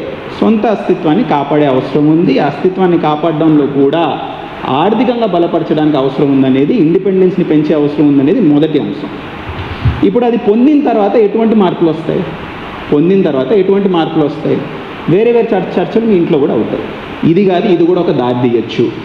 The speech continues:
ఈ యూనిట్ కూడా పెట్టచ్చు. మీ కూతుర్లు కూడా మిమ్మల్ని చూసి, అబ్బాయిలు ఒకటే కాదు, అమ్మాయిలు కూడా సమాజంలో ఫుల్ సక్సెస్‌ఫుల్ అవ్వచ్చు,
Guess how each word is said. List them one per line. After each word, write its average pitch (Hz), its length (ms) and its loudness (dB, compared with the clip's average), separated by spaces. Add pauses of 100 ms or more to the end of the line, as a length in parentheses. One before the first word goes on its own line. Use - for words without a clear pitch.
(200)
ఈ 208 100 4
యూనిట్ 170 280 2
కూడా 170 140 2
పెట్టచ్చు. 123 580 0 (100)
మీ 160 180 4
కూతుర్లు 226 480 0
కూడా 226 140 2
మిమ్మల్ని 190 320 2
చూసి, 165 580 0 (420)
అబ్బాయిలు 180 360 0
ఒకటే 202 260 0
కాదు, 175 300 2
అమ్మాయిలు 190 540 2
కూడా 202 440 0 (120)
సమాజంలో 180 680 2 (200)
ఫుల్ 208 160 -2
సక్సెస్‌ఫుల్ 196 560 0
అవ్వచ్చు, 151 460 -2